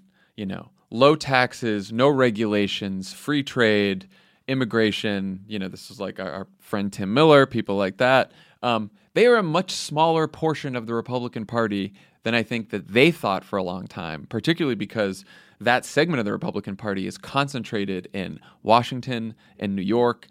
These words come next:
and some of these major cities, and they're the, a lot of them are the Republican consultants and stuff like that.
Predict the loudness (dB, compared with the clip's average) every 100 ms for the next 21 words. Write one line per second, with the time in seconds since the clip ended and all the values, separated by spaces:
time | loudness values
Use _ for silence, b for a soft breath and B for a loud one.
0 | b -10 -4 -2 -2 -2 -6 -6 -2 0
1 | 2 0 -4 -10 -10 -8 -8 -10 -10 -4
2 | -2 -2 -4 -8 -8 -8 -8 -8 -10 -14
3 | -12 4 6 6 2 -8 -8 -4 -4 -4
4 | 2 2 2